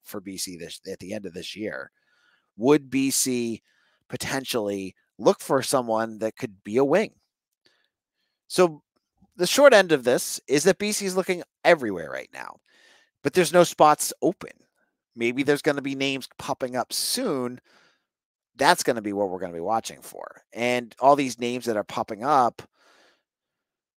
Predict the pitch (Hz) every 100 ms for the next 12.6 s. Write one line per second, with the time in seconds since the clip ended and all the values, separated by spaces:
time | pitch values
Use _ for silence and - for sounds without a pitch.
0 | _ - 123 131 147 147 139 139 139 139
1 | 139 135 139 131 143 135 135 151 151 113
2 | 123 143 - 143 117 131 170 143 107 95
3 | 95 87 - 151 80 - _ _ _ -
4 | 110 117 - - - 113 101 104 104 104
5 | - 76 65 57 - 57 50 - - -
6 | 92 85 107 107 - - 95 - - 87
7 | 92 85 80 - 80 - 65 62 50 -
8 | - _ _ _ - 185 147 156 156 123
9 | 131 127 135 135 127 131 135 98 90 95
10 | 67 - - - _ _ _ - 87 -
11 | _ 95 120 - _ - - 147 127 117
12 | 123 - - 82 71 76